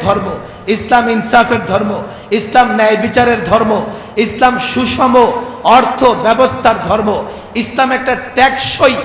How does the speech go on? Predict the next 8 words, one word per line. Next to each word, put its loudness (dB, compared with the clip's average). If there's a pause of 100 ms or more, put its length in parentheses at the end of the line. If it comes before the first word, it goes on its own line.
(320)
রাজনীতির 2
ধর্ম, 0 (460)
ইসলাম 2
একটা 0 (140)
টেকসই 2 (400)
রাষ্ট্রনীতির 2
ধর্ম। 2 (520)
ইসলাম 2